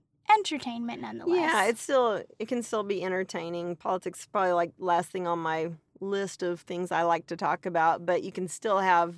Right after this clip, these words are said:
Speaker 2: really entertaining, uh, stories about politics.
Speaker 1: Right.
Speaker 2: Well, cool. All right, so you would recommend it as of now?
Speaker 1: Um,
Speaker 2: <laughs>
Speaker 1: I don't know. I don't know if I'd recommend it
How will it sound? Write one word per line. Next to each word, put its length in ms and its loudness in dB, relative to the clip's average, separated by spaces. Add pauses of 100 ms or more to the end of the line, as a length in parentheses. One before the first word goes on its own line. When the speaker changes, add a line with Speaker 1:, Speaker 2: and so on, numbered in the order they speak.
Speaker 2:
really 300 -2
entertaining, 680 -6 (880)
uh, 360 -4
stories 300 -6
about 180 -6
politics. 640 -8 (140)
Speaker 1:
Right. 260 -14 (100)
Speaker 2:
Well, 200 0
cool. 340 2
All 300 6 (200)
right, 200 -2
so 100 -6
you 160 -2
would 100 2
recommend 480 0
it 160 2 (140)
as 280 -6
of 140 -12
now? 400 -6 (380)
Speaker 1:
Um, 840 6 (360)
Speaker 2:
<laughs> 20 -12
Speaker 1:
I 640 2
don't 180 4
know. 580 4
I 60 2
don't 100 8
know 140 10
if 80 6
I'd 180 8
recommend 720 4
it 340 4